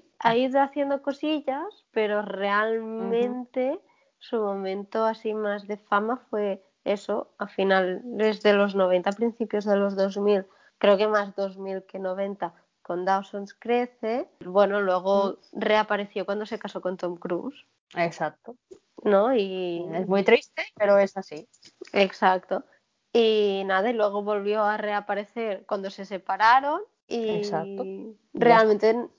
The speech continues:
Speaker 1: no, es que no ha hecho mucho más. Ha estado bastante apartada de, de la televisión y del cine. Creo que tenía alguna sección en algún programa de estos americanos,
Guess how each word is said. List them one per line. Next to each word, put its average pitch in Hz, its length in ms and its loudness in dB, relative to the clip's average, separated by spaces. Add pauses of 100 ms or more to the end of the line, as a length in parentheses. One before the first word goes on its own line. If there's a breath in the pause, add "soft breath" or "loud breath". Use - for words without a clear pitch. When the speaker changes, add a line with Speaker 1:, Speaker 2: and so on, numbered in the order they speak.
Speaker 1:
no, 269 180 2
es - 180 -2
que 220 120 -4
no 208 100 0
ha 196 40 0
hecho 202 220 -6
mucho 214 380 -4
más. 185 500 -6
Ha 202 60 -6
estado 190 400 -4
bastante 208 420 -4
apartada 190 680 -4
de, 180 480 -6 (500)
de 214 80 2
la 214 140 6
televisión 196 840 -8
y 185 80 -10
del 180 200 -10 (100)
cine. 240 340 0
Creo 190 180 -2
que 214 80 -2
tenía 226 300 2
alguna 208 260 -2
sección 190 480 -8
en 190 120 -4
algún 185 260 -4
programa 190 440 -6
de 180 60 -4
estos - 300 -16
americanos, 190 840 -2